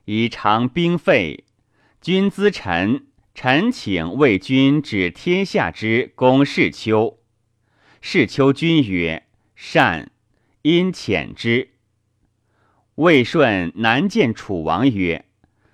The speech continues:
：“王于五国而西伐秦，不能伤秦。天下且以示亲王而重秦，故王胡不补交乎？”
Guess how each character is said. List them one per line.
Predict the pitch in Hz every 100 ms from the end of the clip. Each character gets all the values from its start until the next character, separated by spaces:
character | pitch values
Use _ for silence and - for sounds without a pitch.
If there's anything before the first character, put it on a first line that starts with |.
| _ _
：“王 | 113 123 139 190
于 | 202 214
五 | 113 104 85
国 | - 101 117 147 -
而 | 87 95
西 | - 147
伐 | 147 104 123
秦， | - 90 85 101 143 _ _ _
不 | 254 196
能 | 107 113
伤 | 123 143 147
秦。 | 156 - 80 87 117 - _ _ _ -
天 | - 143
下 | 139 123 90 80
且 | - 120 127
以 | 110 107 113
示 | - 226 127 92
亲 | - 214 226 156
王 | 85 98
而 | 85 90
重 | 95 180 104
秦， | - - 82 95 131 _ _ _ _ _ -
故 | 269 202
王 | 113 104 135 202
胡 | - 107 160
不 | 220 180
补 | - 101 82
交 | 76 139 151 151
乎？” | 147 135 131 -